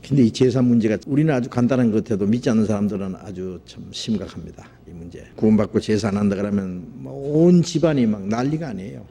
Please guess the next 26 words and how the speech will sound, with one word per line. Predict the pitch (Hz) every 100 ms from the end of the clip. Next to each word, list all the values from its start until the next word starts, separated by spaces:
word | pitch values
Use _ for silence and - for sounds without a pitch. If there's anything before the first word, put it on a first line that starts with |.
| -
완전히 | 78 208 208 190 202 196
이건 | 127 147 123
뭐 | 113 -
배신자가 | - 127 131 120 98
되는 | 90 87 92
거예요. | 92 82 - -
조상도 | - 123 123 110 107
모르고 | 92 98 95 92 92 -
뭣도 | 120 107 104
모르고 | 92 98 95 87 80
그러면서 | 95 92 87 -
구박을 | - 101 98 90
하고 | 90 85 85
문제가 | 90 98 90 90
되는데, | 98 98 95 90 87 98 127
그래서 | 110 113 113
이제 | 98 101 92 -
추석에 | - 101 107 95
고향에 | - 101 95 95
가면 | 87 98 85 82
또 | 78
걱정이에요. | 107 - 120 101 87 82 -
새로 | - - 135 131
구원받은 | 120 120 117 110
분은 | 104 104 95
더구나. | 101 92 110 85 104